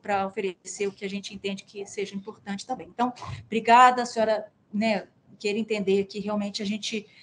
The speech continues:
é, vai, vai aceitar, sim, as suas, as suas, as suas considerações, tá bem? Co-, é, acho que só, eram só esses os pontos?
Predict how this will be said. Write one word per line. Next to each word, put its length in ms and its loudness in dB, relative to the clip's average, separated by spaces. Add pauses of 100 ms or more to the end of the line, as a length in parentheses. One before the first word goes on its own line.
(160)
é, 240 -2
vai, 380 2
vai 220 0
aceitar, 520 -2
sim, 300 -6
as 80 -8
suas, 640 -8
as 160 -14
suas, 840 -8 (240)
as 140 -18
suas 260 -10
considerações, 760 -8
tá 100 -18
bem? 260 0 (400)
Co-, 160 -6 (160)
é, 760 0
acho 140 -20
que 100 -16
só, 280 -18
eram 340 -12
só 200 -10
esses 360 -6
os 100 -18
pontos? 560 -10